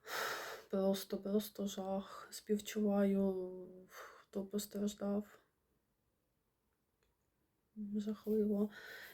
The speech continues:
І в Одесі ніби прильоти були. Не знаю, де ще, бо, знову ж таки, лише зранку то почитала новини, потім взагалі не було часу. Ось, зараз буду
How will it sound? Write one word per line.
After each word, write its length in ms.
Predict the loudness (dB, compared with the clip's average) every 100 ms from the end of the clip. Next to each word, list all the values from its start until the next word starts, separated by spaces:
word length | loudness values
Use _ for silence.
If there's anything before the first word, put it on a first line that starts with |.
| 2
І 60 |
в 80 | 8
Одесі 480 | 10 12 10 8 10
ніби 360 | 12 12 12 10
прильоти 500 | 8 8 6 4 2
були. 300 | 8 12 12
Не 120 | 12
знаю, 400 | 10 12 12 12
де 160 | 12
ще, 280 | 8 8 6
бо, 400 | 12 12 12 12 10 -2 _ _ _ _ -10 -10 -12 -20 -18
знову 260 | 4 10 12
ж 140 | 10
таки, 240 | 6 4 6 6 8 8 8 8 6
лише 340 | 6 6 6 8
зранку 680 | 10 10 8 4 4 4
то 160 | 2 -2
почитала 580 | -4 -6 -4 2 4 4
новини, 520 | 4 4 8 8 8
потім 380 | 6 -2 -2 -2
взагалі 480 | -2 -4 -2 -2 0
не 120 | 0
було 320 | 0 -2 -2
часу. 840 | 0 4 4 4 2 4 4 4 0 -12 -18 -18 -18 -16 -16 -14 -14 -16 -18 -20 -20 -20 -6 6
Ось, 520 | 8 8 6 4 6
зараз 440 | 10 12 12 12
буду 580 | 10 8 8 12 12 12